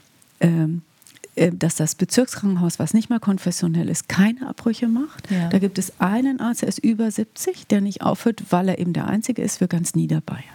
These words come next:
Speaker 2: Ach hey,
Speaker 1: Und
Speaker 2: ja.
Speaker 1: dann gehen die Frauen eben dahin, welche Methode auch er
Speaker 2: Ja,
Speaker 1: halt
Speaker 2: ja,
Speaker 1: anbietet.
Speaker 2: natürlich, ja.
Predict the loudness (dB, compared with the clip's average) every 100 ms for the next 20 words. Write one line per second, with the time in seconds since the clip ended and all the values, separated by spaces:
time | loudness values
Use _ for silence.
0 | -20 -8 -6 -4 -4 -4 0 2 2 2
1 | 0 0 0 0 0 0 0 0 2 2
2 | 0 -6 -18 -18 -4 2 2 2 -2 0
3 | 0 0 -4 -8 -20 -20 0 2 4 4
4 | 4 4 4 4 0 0 -2 -2 -4 -4